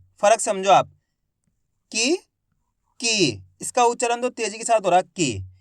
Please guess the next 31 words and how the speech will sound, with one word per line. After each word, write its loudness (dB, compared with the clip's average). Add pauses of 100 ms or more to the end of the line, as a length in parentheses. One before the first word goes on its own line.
(280)
और -8
इसका -2
खींच -4
के -8
हो 0
रहा 2
है 2
की, -4 (300)
यानी 0
कि -10
ज़्यादा 2
समय -4
लग -2
रहा 0
है 0
की। -4
क्लियर -2
है? 2 (320)
बस -6
इसी -10
तरीके -6
से 2 (440)
इनमें -8
फ़र्क 0
किया -4
जाता -2
है, -4
छोटी -4
ई 0
की -12
मात्रा, 0